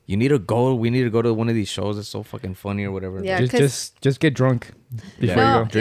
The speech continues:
Speaker 1: Drinking and, and just
Speaker 3: <laughs> So you can laugh at everything.
Speaker 1: Yeah, it's pretty funny.
Speaker 2: <laughs> No, yeah, 'cause I feel like me, it's hard for me to, well, actually, I laugh a lot, but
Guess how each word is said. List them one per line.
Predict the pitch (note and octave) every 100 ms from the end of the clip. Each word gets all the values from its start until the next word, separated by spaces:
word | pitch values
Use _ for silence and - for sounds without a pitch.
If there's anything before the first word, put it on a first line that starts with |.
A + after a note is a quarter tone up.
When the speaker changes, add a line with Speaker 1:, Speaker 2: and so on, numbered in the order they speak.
| B2
Speaker 1:
Drinking | C3+ C3 C3
and, | A#2+ G#2
and | G2 G#2
just | G2+ -
Speaker 3:
<laughs> |
So | B2
you | A2+
can | A2
laugh | G#2+ G2+
at | G2
everything. | G2 F2+ F#2+
Speaker 1:
Yeah, | F2
it's | F2+ C#4+
pretty | A#2+ G2
funny. | F#2+ F#2+ - - -
Speaker 2:
<laughs> | - -
No, | A#3+ A#3+
yeah, | B3+ B3+
'cause | B3
I | A#3
feel | - D4
like | D#4+ C4+ G#3+
me, | G3+ A3 A#3 F3 - _ _
it's | G#3+ A3
hard | A3 F#3+ A3
for | A#3+
me | A#3+
to, | G#3+ G3
well, | - G#3
actually, | A#3 - D4
I | A#3
laugh | F#3 F#3 A#3+
a | F3
lot, | E3 D#3 F#3 - E3+
but | E3